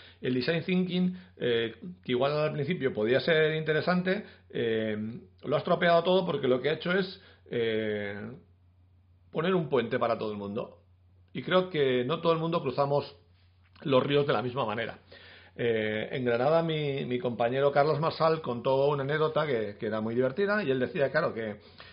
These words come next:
que cuando había un puente y había un, un pato que quería cruzar y en medio del,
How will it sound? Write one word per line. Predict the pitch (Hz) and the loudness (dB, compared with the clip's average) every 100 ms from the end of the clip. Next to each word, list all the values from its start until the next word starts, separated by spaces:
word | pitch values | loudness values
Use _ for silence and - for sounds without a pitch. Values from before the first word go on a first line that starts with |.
| - - | -18 -12
que | 127 | -4
cuando | 120 113 113 113 110 107 110 107 107 110 139 | -4 -2 -2 0 0 0 -2 -2 -4 -8 -8
había | 113 113 | -8 -6
un | 117 | -4
puente | 117 165 180 | -2 -2 0
y | 180 | 2
había | 127 120 120 | 2 4 2
un, | 117 117 107 95 - - _ _ _ _ | 0 -4 -4 -6 -12 -20 _ _ _ _
un | - 147 | -8 -2
pato | 180 160 131 | 0 0 -2
que | 123 | -2
quería | 117 147 | 0 0
cruzar | 156 - 185 247 - | 0 0 0 -2 -4
y | |
en | 127 | -2
medio | 143 165 160 | 2 4 4
del, | 147 165 | 2 -2